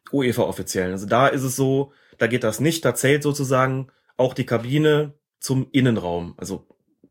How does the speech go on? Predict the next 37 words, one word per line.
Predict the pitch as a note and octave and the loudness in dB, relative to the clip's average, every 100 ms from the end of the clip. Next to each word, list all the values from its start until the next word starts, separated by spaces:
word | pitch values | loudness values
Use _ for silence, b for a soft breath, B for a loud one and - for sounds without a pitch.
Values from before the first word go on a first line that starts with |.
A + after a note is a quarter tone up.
| - | -2
regeltechnisch | A#2+ A#2 A2 A#2 A#2 | 0 0 -2 -2 -2
heißt | A#2 | -2
das | A#2 | -2
immer, | G#2+ A#2 | -2 0
ein | A2 | 0
Trainer | A#2 A#2 | 2 2
bekommt | A#2 A2+ A2 | 2 0 -2
ein, | G#2 G2+ G2 B B | -2 -4 -6 B B
ein | A2+ | 2
Innenraumverbot. | C#3 C3+ G2+ G2 G#2+ F#2+ G#2+ A#2 - | 4 4 4 2 0 0 0 0 -2
Dazu | A#2 A2+ | -2 0
zählt | - A#2 | 0 0
die | A#2+ | 0
Kabine. | G#2+ A2+ B2+ A#2+ B B B B B | 0 2 2 0 B B B B B
Bei | - | -2
internationalen | D3 D3 C#3+ C#3+ C3 B2 | 0 2 2 2 0 0
Spielen | - A#2+ G#2 | -2 -2 2
auch. | G#2+ G#2+ | 2 2
Sie | - A2+ | -2 -2
dürfen | A#2+ C3 A#2+ G#2+ - - | 0 0 -2 -6 -14 -20
die | - - A2+ | -18 -10 -4
Kabinen | G#2+ C#3 F3+ | 0 2 2
nicht | E3 | 2
betreten, | D#3 C#3+ D#3+ D#3+ D#3+ D3+ | -2 0 0 0 -4 -4
soweit | C#3+ C#3 C#3 | 0 2 0
ich | C#3 | 2
weiß, | C#3 C#3+ C#3+ - b b b b _ | 4 4 0 -8 b b b b _
und | C#3 C#3 | 0 0
auch | B2+ - | -2 -2
ansonsten | A#2 A#2+ B2 C3 | 2 2 2 -2
keinen | A#2 A#2+ A#2+ | 2 2 2
Versuch | B2 A#2+ A#2+ | 0 -2 0
unternehmen, | A#2 A2+ A2 | 0 2 0
Kontakt | A2 A#2+ A2+ | 0 -2 -2
mit | G2+ | -2
ihrer | G2+ G#2+ | 0 0
Mannschaft | G#2+ A2 G#2 - - | 0 0 -2 -4 -14